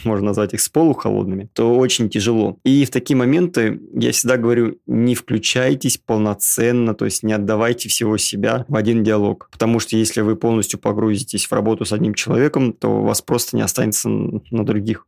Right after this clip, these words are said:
Умейте грамотно распределять свои силы, а, на всех клиентов, с которыми вы запланировали сегодня, а, вести переговоры. Это поможет вам грамотно разделить силы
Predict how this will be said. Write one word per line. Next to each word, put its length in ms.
Умейте 480
грамотно 440
распределять 460
свои 240
силы, 560
а, 200
на 120
всех 240
клиентов, 400
с 60
которыми 340
вы 80
запланировали 640
сегодня, 560
а, 180
вести 280
переговоры. 680
Это 200
поможет 500
вам 380
грамотно 500
разделить 420
силы 440